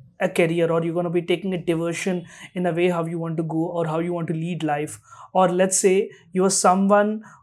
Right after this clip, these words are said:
who want to diverge your careers and you want to say, "You know what, this is my calling." But ten years later, you thought, "You know what, I didn't fulfill what I want to." So this ikigai is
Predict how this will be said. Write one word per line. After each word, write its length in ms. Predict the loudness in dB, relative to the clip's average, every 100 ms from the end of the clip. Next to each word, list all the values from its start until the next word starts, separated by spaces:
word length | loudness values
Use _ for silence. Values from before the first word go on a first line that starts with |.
| -4
who 360 | 0 0 0 0
want 260 | 2 2 2
to 180 | 0
diverge 420 | 2 2 4 2 4
your 100 | 2
careers 400 | 2 0 0 0
and 260 | -2 -6 -2
you 100 | -2
want 120 | 0
to 60 |
say, 240 | 0 0 0
"You 160 | 0 0
know 80 | 2
what, 180 | 2
this 160 | 0 0
is 120 | 0
my 160 | 2 2
calling." 460 | 2 2 0 -6 -10 -20 -20 -18 -12
But 440 | 6 6 6 0 -2 2
ten 160 | 4
years 200 | 4 4
later, 200 | 4 4
you 180 | 4 4
thought, 300 | 4 2 2
"You 80 | 2
know 100 | 4
what, 280 | 4 2 0 -8 -20 -2 2
I 100 | 4
didn't 320 | 4 2 2
fulfill 420 | 0 2 2 2
what 180 | 2 0
I 80 | 0
want 320 | -2 -8 -10
to." 120 | -16 _ -18 -18 -16 0
So 200 | 6 6 6 -2 _ _ _
this 360 | -10 6 6 6
ikigai 420 | 0 4 6 6
is 200 | 4 -2